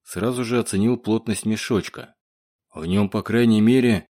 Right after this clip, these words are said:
не меньше четырёх десятков серебра. Отличная сделка. Да и помочь молодому аристократу, который определённо не забудет маленького Рика. Сплошные плюсы. «Хра», хотел ответить Рик,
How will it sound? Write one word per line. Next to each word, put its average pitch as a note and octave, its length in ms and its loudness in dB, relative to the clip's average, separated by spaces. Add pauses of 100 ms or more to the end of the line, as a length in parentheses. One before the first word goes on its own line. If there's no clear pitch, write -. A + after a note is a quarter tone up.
(120)
не E2 200 -8
меньше A#2 320 0
четырёх A#2+ 420 0
десятков A#2 480 -4
серебра. C3 640 -2 (500)
Отличная A2 640 -2
сделка. A#2+ 560 -2 (300)
Да D2+ 180 -8
и F2 80 -4
помочь G#2+ 420 0
молодому B2+ 440 0
аристократу, A#2 840 -2 (420)
который A2+ 420 -2
определённо A#2+ 580 2
не G#2+ 120 4
забудет A#2 440 0
маленького A#2+ 540 2
Рика. C3+ 460 -4 (360)
Сплошные C#3+ 720 -4
плюсы. - 560 -2 (480)
«Хра», G2+ 560 -2 (100)
хотел G2 400 -4
ответить G2 480 -4
Рик, C3+ 300 0